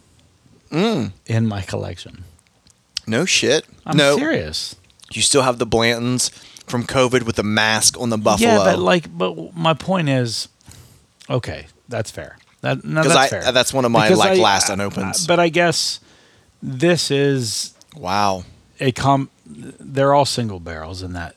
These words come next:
Speaker 2: in that regard.
Speaker 1: Four point five, I'm sorry.
Speaker 2: Yeah.
Speaker 1: Four point five.
Speaker 2: Me too.
Speaker 1: Yep.
Speaker 2: Me, me too. This is the winner for me.
Speaker 1: Yep, same.
Speaker 2: And I'm surprised.
Speaker 1: After that last drink.
Speaker 2: I'm actually surprised.
Speaker 1: Same.
Speaker 2: Because it was lighter in,
Speaker 1: Yeah.
Speaker 2: in color. I didn't think it was gonna
Speaker 1: And it's not a,
Speaker 2: be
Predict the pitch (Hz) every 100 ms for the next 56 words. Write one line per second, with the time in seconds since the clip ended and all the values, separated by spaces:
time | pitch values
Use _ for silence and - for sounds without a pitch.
0 | _ 120 117 110 - 95 85 76 78 -
1 | - 131 143 135 - 95 95 98 - 95
2 | 92 90 _ _ _ _ 127 107 90 95
3 | - 127 117 123 107 104 110 120 95 87
4 | 82 - 113 117 120 127 127 110 104 123
5 | 120 143 117 101 92 90 95 82 87 113
6 | 104 - 101 92 - _ _ 123 117 113
7 | 117 120 110 117 120 113 127 113 113 113
8 | 113 113 104 95 - - 135 135 127 139
9 | 120 113 95 73 85 - - - 110 101
10 | 95 _ _ _ - 123 139 135 143 139
11 | 127 120 131 139 143 139 131 131 110 135
12 | 101 123 127 127 120 120 123 123 117 104
13 | 107 131 107 151 170